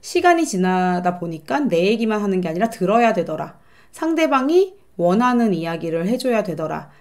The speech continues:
이제 그런 얘기를 많이 했거든요. 초창기는 제가 제 열정에 스스로 미쳐가지고 막 열정만 내뿜었어요. 그러면은 누군가는 부담스러워서 막 떠나. <laughs> 부담스러워서 막 떠나는 거예요. 근데 그 사람이 부담스러운지도 몰라요.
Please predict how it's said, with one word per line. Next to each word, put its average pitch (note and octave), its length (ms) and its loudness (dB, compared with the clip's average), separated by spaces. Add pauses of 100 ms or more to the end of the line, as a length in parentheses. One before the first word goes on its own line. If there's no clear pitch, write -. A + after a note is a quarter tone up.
(160)
이제 F3 100 -6
그런 G3+ 240 0
얘기를 E3 180 -2
많이 D#3+ 160 -4
했거든요. G3 340 -4
초창기는 D#4+ 600 0
제가 F#3 220 0
제 F#3 220 6
열정에 A#3+ 440 4
스스로 C4+ 360 -2
미쳐가지고 F3 840 -4 (440)
막 - 100 -10 (400)
열정만 A#3+ 460 8
내뿜었어요. F3+ 500 0
그러면은 A#3+ 560 4
누군가는 B3+ 520 2
부담스러워서 A#3 640 4
막 D3+ 140 -6
떠나. C#4 240 8
<laughs> - 1700 -10
부담스러워서 C#4 640 8
막 F3+ 160 0
떠나는 D4+ 420 4
거예요. F3+ 340 4
근데 A3 260 4
그 B3 100 2
사람이 F4+ 280 8
부담스러운지도 D4 840 10
몰라요. F3 520 2